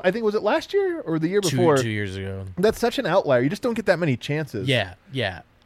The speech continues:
Speaker 2: I don't think he, we're gonna see any sort of drop off or anything, but we, we've talked about this before. I have a hard time s-, like, saying, "Oh, all the Magic stuff is gonna happen again." You
Speaker 1: Right.
Speaker 2: know, like,
Speaker 1: Well.
Speaker 2: a magical season.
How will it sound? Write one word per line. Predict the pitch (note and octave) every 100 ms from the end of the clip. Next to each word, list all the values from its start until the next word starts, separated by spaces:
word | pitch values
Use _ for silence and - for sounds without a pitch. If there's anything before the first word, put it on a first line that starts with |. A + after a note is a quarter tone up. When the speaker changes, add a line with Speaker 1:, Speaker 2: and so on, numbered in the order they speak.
| -
Speaker 2:
I | F3+
don't | G#3+ A3+
think | - F#3
he, | D#3+ C3 B2
we're | B2
gonna | B2 A#2+
see | -
any | A2+
sort | G#2 G#2+
of |
drop | F#2 G2+ G2+ -
off | A#2 -
or |
anything, | B2 A#2+ C#3+ C3
but | A#2 A2 G2 - - - _ _ _ -
we, | D3+ D#3+
we've | E3+ F3
talked | E3 -
about | C#3 C3
this | C#3+
before. | - A#2 C3+ B2
I | C3
have | D3+
a | E3+
hard | D3+ D3+ G3+
time | - G3 G3+
s-, | F3+ - -
like, | C#3 A2 F#2+
saying, | - C#3+ C3 A#2+ -
"Oh, | C#3
all | - C#3+
the | D#3+
Magic | C#3+ A2+ A2 A2+ G#2+ -
stuff | - - -
is | G2+
gonna | - G2+
happen | G2+ G2 A2
again." | G2 G2 D#2 A#2
You |
Speaker 1:
Right. | F#2+ - C3+
Speaker 2:
know, | A#2 A#2 C3
like, | D#3
Speaker 1:
Well. | F3+
Speaker 2:
a | A#2+
magical | A2+ A2 G#2+ G#2
season. | G2+ A2+ G2+